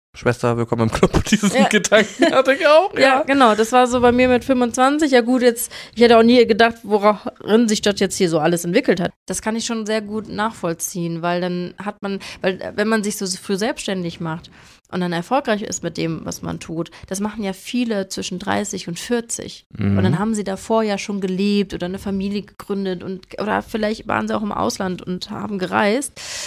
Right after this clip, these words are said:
Speaker 2: Und wenn man das dann so früh macht und dann läuft es, dann ist man ja trotzdem ja auch da ein bisschen gefangen in dieser Verantwortung, wie du schon sagst.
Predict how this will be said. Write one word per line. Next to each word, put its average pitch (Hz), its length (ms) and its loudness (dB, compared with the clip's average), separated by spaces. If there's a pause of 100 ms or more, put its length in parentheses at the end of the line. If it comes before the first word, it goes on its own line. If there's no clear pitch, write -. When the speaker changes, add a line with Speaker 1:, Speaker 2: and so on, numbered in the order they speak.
(160)
Speaker 2:
Und 190 120 -4
wenn 208 100 2
man 208 120 0
das 196 120 -2
dann 190 180 -4
so 185 80 -4
früh 320 300 2
macht 175 360 -4
und 180 120 -6
dann 175 180 -2
läuft 277 420 4
es, 185 180 -2
dann - 120 -8
ist - 160 -10
man 240 100 -6
ja 220 120 -4
trotzdem 226 360 -8
ja 226 120 -8
auch 214 120 -4
da 220 380 0
ein 214 80 -8
bisschen 226 320 -4
gefangen 214 540 -2
in 175 160 -2
dieser 180 200 0
Verantwortung, 190 760 -2
wie 160 80 -6
du 175 80 -10
schon 196 200 -6
sagst. 180 380 -4